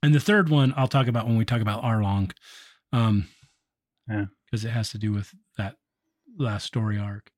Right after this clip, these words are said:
Speaker 2: Yeah, but
Speaker 1: And
Speaker 2: that, but th-, that, that, trust us, that, that particular scene there is just
Speaker 1: Yeah.
Speaker 2: is fantastic. It's well acted.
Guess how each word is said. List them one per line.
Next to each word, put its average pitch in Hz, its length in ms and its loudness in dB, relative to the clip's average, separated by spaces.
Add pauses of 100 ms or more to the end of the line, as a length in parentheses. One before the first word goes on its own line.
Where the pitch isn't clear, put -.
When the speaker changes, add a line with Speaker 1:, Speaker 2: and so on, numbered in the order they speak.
Speaker 2:
Yeah, 107 180 -8
but - 140 -4
Speaker 1:
And 139 100 0
Speaker 2:
that, 147 160 -4
but 147 180 0
th-, 165 140 -8
that, 175 300 -2 (100)
that, 160 540 -4
trust 143 280 -2
us, 113 140 -4
that, 127 300 -4
that 127 180 -2
particular 107 800 -2 (320)
scene 101 560 -4 (100)
there 101 420 -4
is 98 280 -4 (100)
just - 680 -4 (880)
Speaker 1:
Yeah. 113 240 -2
Speaker 2:
is 95 100 -2
fantastic. 107 680 -4
It's 107 160 -2
well 107 320 -2
acted. 113 680 0